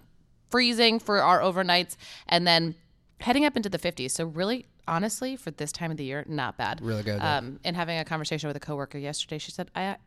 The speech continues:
Speaker 1: I kinda thought I wanted it to be colder." I'm like, "Well, let's not, let's not get crazy there."
Speaker 2: <laughs> Your time will come.
Speaker 1: It's coming. Yes. The sun will be shining, though. No precipitation today.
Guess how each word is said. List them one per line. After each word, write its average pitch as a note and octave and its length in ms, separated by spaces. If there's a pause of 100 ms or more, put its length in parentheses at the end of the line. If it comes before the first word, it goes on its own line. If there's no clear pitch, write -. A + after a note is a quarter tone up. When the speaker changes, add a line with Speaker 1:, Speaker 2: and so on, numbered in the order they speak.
Speaker 1:
I G3 60
kinda B3+ 240
thought A#3+ 160
I A3 260
wanted G3+ 260
it - 120
to - 80
be F#3 80
colder." - 400
I'm E3 60
like, G3 260
"Well, E4 160
let's F4 260
not, G#3+ 340
let's D3 200
not G3+ 160
get E3 160
crazy B2+ 340
there." - 260
Speaker 2:
<laughs> A#2+ 60
Your C3 300
time A#2 280
will G#2 120
come. - 320
Speaker 1:
It's C4+ 200
coming. F3+ 340
Yes. - 240
The G3+ 100
sun A#3 200
will A#3 80
be F#3+ 120
shining, C4+ 420
though. B3+ 160
No G3+ 180
precipitation G#3 680
today. G3 400